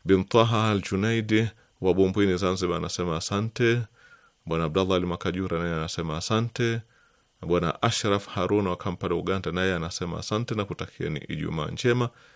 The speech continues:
na sisi pia tunakushukuruni sana, tunasema asanteni sana. Bwana Abdallah Hamisi wa kisiwani Pemba naye anatushukuru, nasi pia tunamshukuru.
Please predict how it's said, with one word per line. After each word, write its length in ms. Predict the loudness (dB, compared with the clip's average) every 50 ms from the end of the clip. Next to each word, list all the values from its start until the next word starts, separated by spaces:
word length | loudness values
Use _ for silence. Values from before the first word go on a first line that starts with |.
| _ _ _ -4
na 100 | -4 -2
sisi 300 | -2 -2 -4 -4 -6 -8
pia 260 | -6 -4 -4 -4 -4
tunakushukuruni 800 | -4 -4 -4 -4 -4 -6 -10 -12 -12 -12 -10 -10 -8 -8 -8 -8
sana, 380 | -6 -6 -4 -4 -2 -2 -4 -6
tunasema 640 | -8 -10 -12 -12 -8 -6 -6 -4 -4 -4 -6 -8 -10 -14 -20 _ _ _
asanteni 560 | -12 -12 -10 -6 -6 -6 -6 -6 -8 -10 -10 -10
sana. 220 | -10 -10 -10 -8 -8
Bwana 240 | -6 -6 -6 -6 -8
Abdallah 360 | -6 -2 -2 -2 -2 -2 -4
Hamisi 420 | -6 -4 -4 -2 -2 -2 -4 -6 -8 -10 -14 -20 -20 -12 _
wa 80 | -6 -4
kisiwani 380 | -2 -2 -2 -2 -4 -4 -4 -4
Pemba 440 | -4 -4 -2 -2 0 0 -2 -2 -4
naye 240 | -4 -2 -2 -2 -2
anatushukuru, 680 | -2 -4 -6 -8 -12 -14 -12 -8 -4 -4 -2 -2 -4
nasi 240 | -6 -6 -8 -10 -12
pia 400 | -12 -12 -8 -8 -6 -6 -8 -10 -12 _ _ _ _ _ _ _ _ _ _ _ -10
tunamshukuru. 1900 | -8 -8 -8 -8 -8 -12 -14 -16 _ _ -16 -14 -12 -12 -12 -12 -12 -14 -16 -20 _ _ _ _ _ _ _ -8 -6 -4 -4 -2 0 0 0 -2 -4